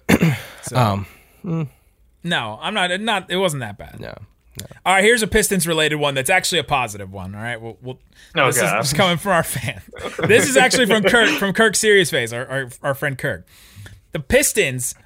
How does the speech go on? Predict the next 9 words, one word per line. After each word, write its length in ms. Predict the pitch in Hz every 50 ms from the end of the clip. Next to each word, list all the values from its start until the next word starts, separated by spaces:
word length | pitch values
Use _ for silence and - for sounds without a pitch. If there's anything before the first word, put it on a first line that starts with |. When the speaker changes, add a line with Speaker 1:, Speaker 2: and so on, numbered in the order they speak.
| _ _ -
Speaker 2:
are 120 | 160 170
a 40 | 170
top 460 | - - - - - - - - -
five 320 | - 240 214 208 202 185 -
N 220 | - 185 214 226 220
B 220 | 226 226 220 214
A 280 | 202 190 185 175 180 _ _ _
team 420 | _ - - 226 233 233 226 202 170
name. 440 | 147 131 110 98 92 90 90 110